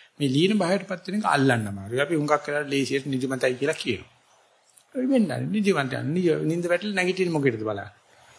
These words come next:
එතකොට නිදිමත ලීන භාවයේ කියන සංසිද්ධිය ඔය අන්තිම කෙලවරනේ ආපහු අරමුණට එන එක. ඕක හොඳට පුරුදු කෙරුවොත් ඕකට යන හැටි අල්ලන්න පුළුවන්. නිින්දෙන් ආරම්භේ. ඒක නිකන්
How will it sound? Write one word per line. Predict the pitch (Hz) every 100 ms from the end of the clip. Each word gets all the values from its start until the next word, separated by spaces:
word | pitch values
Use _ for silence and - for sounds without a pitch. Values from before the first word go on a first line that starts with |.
| - - - - - _ _ _ _ _ -
එතකොට | 135 190 202 165
නිදිමත | 131 139 196 202 131 117 120 - - - _ -
ලීන | 139 170
භාවයේ | 156 143 180 175
කියන | 185 160
සංසිද්ධිය | 131 135 131 196 - 202
ඔය | 185 185
අන්තිම | 139 160 151 208
කෙලවරනේ | 196 202 190 190 180 135
ආපහු | 139 139 143 -
අරමුණට | 123 123 135 147
එන | 120 127
එක. | 175 175 180 175 - - - - - -
ඕක | 156 185
හොඳට | 190 139 185 214 247 233
පුරුදු | 208 156 147
කෙරුවොත් | 131 135 190 - -
ඕකට | 147 160 180
යන | 175 131 139 175
හැටි | 185 180 190
අල්ලන්න | 113 95 92
පුළුවන්. | 92 92 - _ _ _ _ _ _
නිින්දෙන් | 120 127 139 185 190 -
ආරම්භේ. | 131 143 127 101 92 - _ - - -
ඒක | 156 180
නිකන් | 214 202 220